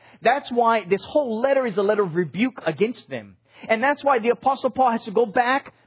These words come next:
give historical background, and says, "Listen, the law was to bring you to Christ. And those who are found in Christ," Galatians chapter three, verses twenty-four through twenty-nine,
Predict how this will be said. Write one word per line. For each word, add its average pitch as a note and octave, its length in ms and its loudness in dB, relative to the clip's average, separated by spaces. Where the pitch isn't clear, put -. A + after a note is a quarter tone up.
give B3 240 2
historical C4+ 600 2
background, B3 640 0
and A3+ 120 -2
says, A3+ 220 2
"Listen, A#3+ 300 -2
the F3+ 100 2
law G#3+ 260 4
was B3 180 0
to G3 80 0
bring A3 220 0
you A3+ 60 2
to G3+ 120 -4
Christ. F3+ 600 -2
And G#3+ 180 0
those C4+ 220 2
who C4 60 0
are A3+ 80 0
found D#4 300 2
in C#4+ 120 0
Christ," F3 400 0
Galatians F3+ 400 -2
chapter F#3+ 240 -4
three, G#3 220 -6
verses E3+ 260 -6
twenty-four G#3 440 -4
through F3 120 -10
twenty-nine, E3+ 720 -2